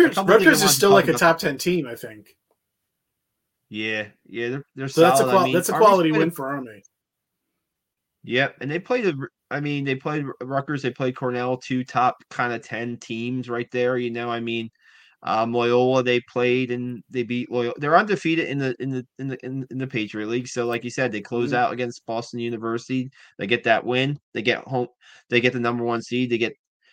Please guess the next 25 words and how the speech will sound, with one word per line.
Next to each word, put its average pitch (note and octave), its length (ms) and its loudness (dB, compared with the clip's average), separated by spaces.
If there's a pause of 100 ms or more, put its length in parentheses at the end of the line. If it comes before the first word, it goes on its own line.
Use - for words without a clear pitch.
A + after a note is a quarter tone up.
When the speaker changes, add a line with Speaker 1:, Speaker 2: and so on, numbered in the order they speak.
(180)
Speaker 1:
um, A#2+ 500 2 (1160)
again, B2 400 4
something B2 420 -2
I B2 100 2
should C3 220 -4
know. C3 360 0 (340)
The A2+ 80 -8
Patriot D3 440 2
League C#3 200 -2
championships C3 720 -4
is, A2 140 -12
pl-, - 220 -18
uh, G#2 120 -4
is B2 200 -4
it C3 140 -4
played D#3 320 0
at C#3+ 180 0
the D#3 80 -2
higher D#3 380 2
seed, D#3+ 300 -6
or B2+ 100 -2
is B2 100 -2
it B2 160 -6
played C3 320 -4
at, A#2 280 4